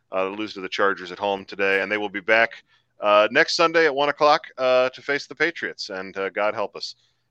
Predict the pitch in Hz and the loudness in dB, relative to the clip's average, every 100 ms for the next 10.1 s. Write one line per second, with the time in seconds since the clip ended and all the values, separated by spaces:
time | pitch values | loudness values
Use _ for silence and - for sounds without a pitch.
0 | - 101 107 110 135 147 135 135 131 - | -6 0 2 0 -4 -6 0 2 2 0
1 | 120 120 123 120 120 120 110 113 107 - | 2 4 4 2 0 -2 -4 -4 -4 -2
2 | 127 143 165 - 107 110 110 110 117 120 | -2 -2 -8 -10 -4 -4 -2 -4 -4 -2
3 | 117 120 120 - 101 98 98 107 104 - | -2 -2 -6 -6 -2 -2 -2 -6 -6 -10
4 | 110 - 104 104 - 101 98 95 98 _ | -10 -8 -6 -6 -8 -4 -2 -2 -6 _
5 | _ _ - 127 113 107 110 113 120 107 | _ _ -2 2 4 4 0 -2 -4 -4
6 | 107 101 - 104 101 98 _ 120 120 131 | -6 -8 -8 -6 -8 -8 _ -10 -4 -4
7 | - 127 117 117 110 107 107 104 - 104 | -4 -2 -2 -4 -8 -8 -4 -4 0 0
8 | 101 104 98 101 107 - 101 - _ _ | -2 -8 -10 -10 -10 -6 -8 -8 _ _
9 | 160 147 120 - 113 107 92 92 95 - | -6 -6 -8 -6 -8 -6 -4 -6 -8 -12
10 | 90 | -14